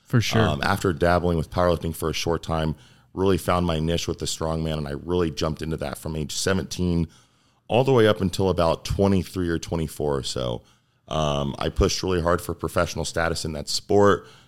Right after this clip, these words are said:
Speaker 2: Um, I was able to achieve a teenage heavyweight national championship and a couple of very close runs,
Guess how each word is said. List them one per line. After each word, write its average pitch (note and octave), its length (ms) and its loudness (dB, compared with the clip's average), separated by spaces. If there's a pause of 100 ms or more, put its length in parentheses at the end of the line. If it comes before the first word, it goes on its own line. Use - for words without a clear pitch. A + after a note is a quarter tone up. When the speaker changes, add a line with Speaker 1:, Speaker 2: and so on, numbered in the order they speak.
(180)
Speaker 2:
Um, E2 320 2
I D#2+ 80 2
was D#2+ 160 2
able E2 220 2
to E2 220 -2
achieve E2+ 640 -2
a D#2+ 180 -2
teenage F2+ 360 -4
heavyweight E2 300 -2
national D2+ 360 -6
championship F#2 800 -2 (460)
and E2+ 160 -2
a D#2+ 40 -2
couple F#2 300 -2
of D2+ 60 -8
very F2+ 220 2
close E2+ 380 -2
runs, E2+ 420 -2